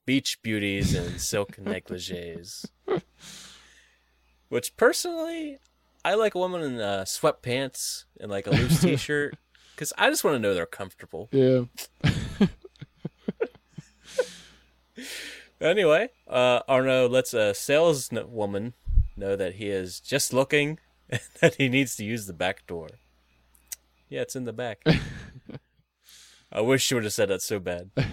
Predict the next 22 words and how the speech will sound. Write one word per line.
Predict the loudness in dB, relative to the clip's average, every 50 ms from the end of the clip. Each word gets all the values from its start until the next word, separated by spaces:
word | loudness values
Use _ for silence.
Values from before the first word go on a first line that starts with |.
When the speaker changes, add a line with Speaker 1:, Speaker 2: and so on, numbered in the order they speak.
| -6 -10 -12 _ _ _ _ _ _ _ _ _ -6
Speaker 1:
But, | -4 -2 0
uh, | 2 2 2 0 -2 -4 -8 -8 2 4
<laughs> | 4 4 4 _
she | -20 -14 -10 -8
just | -8 -6 -2 0
tells | 0 0 0
him | -2
it's | -6 -6 0
customers | 2 2 2 2 -2 -2 -2 0 2
only. | 0 0 0 -2 -4 -4 -6 _ _ _ _ _ _ _ _ _ _ _ _ -14
So | -12 -4 -2 0 2 2
Speaker 2:
Why | 6 8 8 10 10
would | 10 8
Speaker 1:
Arno | 8 6 6
Speaker 2:
it |
be | 6 6
Speaker 1:
grabs | 6 4 2 0
a | 0 4
big | 8
Speaker 2:
through | 10 12 12 12
the | 12
Speaker 1:
red | 10